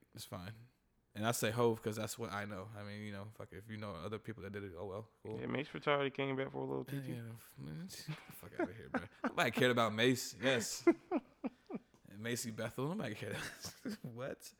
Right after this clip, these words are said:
Speaker 1: He came back as, as a preacher man. Come on, yo. So no, no, Mase doesn't count. I don't care if you say he counts, he does not count. But, um, if that happened to you and, like, she told you that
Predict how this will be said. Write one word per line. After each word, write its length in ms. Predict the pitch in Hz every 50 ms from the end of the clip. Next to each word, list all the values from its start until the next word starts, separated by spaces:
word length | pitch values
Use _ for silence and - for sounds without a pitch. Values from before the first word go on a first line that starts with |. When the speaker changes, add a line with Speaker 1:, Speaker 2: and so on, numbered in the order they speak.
| - - - - - _ _
Speaker 1:
He 60 | - -
came 280 | - - 143 131 120
back 160 | 120 113 113 110 113
as, 60 | 110 92 80 - - - 98 - 110
as 180 | 113 113 110
a 20 | 107
preacher 380 | - - 113 113 113 113 110
man. 300 | 110 107 107 107 104 107 117 123 - -
Come 140 | 175 135 123
on, 160 | 107 - 87 90
yo. 140 | 92 101 113 117 - _ _ _ _ _ _ _ _ _ _ -
So 100 | - 123
no, 180 | 139 147 143 143
no, 320 | 143 143 127 113 117 113 - 117 117
Mase 180 | 113 120 120 120
doesn't 220 | 117 107 110 113
count. 180 | 117 98 90 - - - - _ _ _ _ - -
I 260 | - - - - 156
don't 140 | 110 110 113
care 160 | 127 117 113
if 100 | 110 113
you 120 | 117 117 113
say 220 | 113 - - 113 117
he 140 | 117 117 113
counts, 280 | 127 117 117 117 123
he 60 | 120
does 220 | 107 107 113 107 110
not 260 | 113 107 101 101 -
count. 200 | - 101 71 - - _ - _ _ - - - - _ _ -
But, 300 | 92 117 113 104 98 - 110
um, 440 | 110 107 107 104 104 107 107 101 - _ - - - _ _ _ _ _ _ _ _ _ _ _ _ _ _ _ _ _ _ _ _ _ _ _ _ - -
if 120 | 127 -
that 140 | - 165 160
happened 300 | 127 135 143 151 151 139
to 60 | 123 113
you 200 | 110 104 107 110 - - - - -
and, 260 | 104 110 110 107 104 101
like, 240 | 101 104 87 -
she 140 | - - 123
told 260 | 113 131 117 113 113
you 60 | 117 113
that 260 | 113 104 107 - -